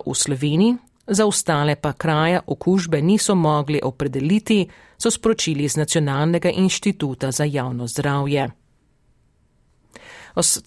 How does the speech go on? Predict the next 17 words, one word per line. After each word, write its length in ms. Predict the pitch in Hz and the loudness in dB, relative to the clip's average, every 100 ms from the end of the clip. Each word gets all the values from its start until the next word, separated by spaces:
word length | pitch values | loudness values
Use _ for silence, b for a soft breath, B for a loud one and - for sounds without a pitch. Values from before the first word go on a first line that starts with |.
| - | -2
Avstralija 560 | 175 - 180 175 180 | -2 2 2 2 2
pa 120 | 165 175 | 2 2
je 60 | |
osvojila 440 | 160 - 180 190 170 | 2 2 2 2 2
prve 340 | - 214 180 | 2 2 2
medalje, 580 | 156 131 151 151 202 233 - | 2 2 2 4 4 2 0
potem 320 | 156 135 135 | -2 -2 -4
ko 140 | 135 | -4
so 120 | 131 | -4
se 140 | 131 143 | -2 -2
včeraj 420 | 139 - 214 214 | 0 2 4 4
začele 460 | 170 165 - 147 147 | 2 0 0 0 -2
igre 300 | - 139 135 | -4 -6 -6
Commonwealtha 680 | 139 190 185 170 147 143 165 | -2 0 2 2 2 0 -2
dva 200 | 151 131 | -2 -4
tisoč 420 | 113 127 143 135 | -4 -4 -4 -4
dvaindvajset. 960 | 131 135 127 131 156 156 151 170 131 - | -6 -4 -4 -2 0 0 0 0 -2 -6